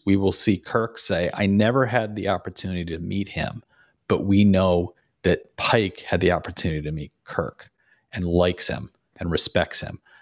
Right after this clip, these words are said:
That, I think, is what this episode is about. It is about the various levels of relationships between the characters. And I would point out that when Pike's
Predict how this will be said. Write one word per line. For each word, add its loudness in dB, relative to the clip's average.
That, 0
I -6
think, -6
is -6
what 0
this 0
episode 0
is -2
about. -4
It -4
is 0
about 2
the 0
various 4
levels 0
of -4
relationships 2
between -8
the -12
characters. 0
And 2
I 2
would -2
point 0
out -2
that 2
when 2
Pike's 0